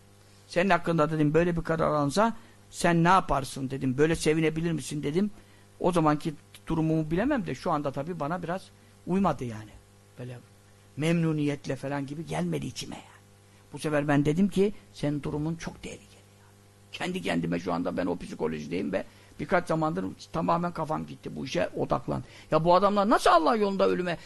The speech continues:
sevinebiliyorlar da biz Allah yolunda hiçbir sıkıntıya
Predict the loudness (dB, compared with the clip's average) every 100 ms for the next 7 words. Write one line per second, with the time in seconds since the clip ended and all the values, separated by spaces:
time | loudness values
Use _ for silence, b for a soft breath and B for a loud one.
0 | B 6 8 8 6 6 6 8 6 4
1 | 2 0 -4 b b b 2 4 4 4
2 | 2 2 0 0 0 -4 -6 -4 -10 -6
3 | -4 -2 -2